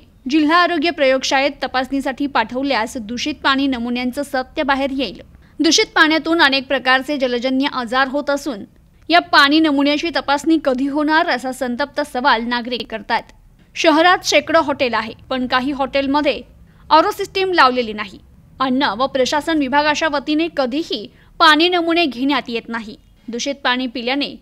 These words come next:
कावीळ, कॉलरा, टायफॉइड यांसारखे आजार उद्भवतायत. तर हॉटेल, चहाचे कॅन्टीन येथे देखील पाणी बाहेरून आणण्यात येतं. या ठिकाणी योग्य काळजी घेतली जात नसल्याने हे पाणी ग्राहकांच्या पिण्यात आल्याने यातून देखील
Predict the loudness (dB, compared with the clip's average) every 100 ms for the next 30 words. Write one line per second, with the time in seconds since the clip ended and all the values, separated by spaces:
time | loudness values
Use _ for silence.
0 | _ 4 4 4 -2 -4 -4 -2 2 2
1 | 2 0 -4 -4 -4 -4 -4 -12 _ _
2 | 0 0 2 0 2 2 2 4 2 2
3 | -2 -6 -4 -6 -8 -16 _ -2 0 0
4 | -2 -6 0 0 -2 -12 -6 -4 -2 -2
5 | -2 -2 -4 -2 -2 0 0 0 -2 -2
6 | -2 0 2 2 2 -2 -10 -18 -4 2
7 | 4 4 4 2 2 -2 -4 -6 -8 -10
8 | -18 2 4 4 2 2 4 4 2 -2
9 | 2 0 0 -4 -6 -4 -2 2 2 0
10 | -4 -2 -2 -2 -4 -12 -2 0 2 2
11 | 2 -2 -4 -4 -4 -4 -2 -4 -6 -6
12 | -4 -2 -2 0 -4 -6 -16 -16 -6 -4
13 | -2 -2 0 -2 -4 -8